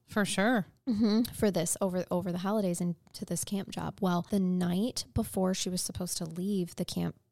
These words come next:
Speaker 2: called and the job fell through.
Speaker 1: Oh, no.
Speaker 2: And she spent the entire night, May recalls this, that she spent the entire night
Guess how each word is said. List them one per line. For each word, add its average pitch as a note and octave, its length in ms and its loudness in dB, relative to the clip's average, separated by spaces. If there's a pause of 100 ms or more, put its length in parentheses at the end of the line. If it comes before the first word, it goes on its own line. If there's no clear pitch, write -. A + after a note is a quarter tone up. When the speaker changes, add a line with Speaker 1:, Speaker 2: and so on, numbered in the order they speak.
(260)
Speaker 2:
called F3 460 -2 (120)
and E3+ 280 -2
the F3 80 -6
job E3 240 -4
fell D#3+ 160 -4
through. D#3+ 440 -6
Speaker 1:
Oh, A3 180 0
no. E3+ 600 -4
Speaker 2:
And G3 220 4
she - 140 0
spent - 340 0
the F#3 120 -2
entire F3+ 440 -2
night, F3+ 260 0
May F#3 260 0
recalls G#3+ 500 0
this, E3 200 -4
that E3+ 100 -4
she F3+ 120 -4
spent F3 260 -2
the F#3 140 -2
entire F3 560 -4
night F3 320 -2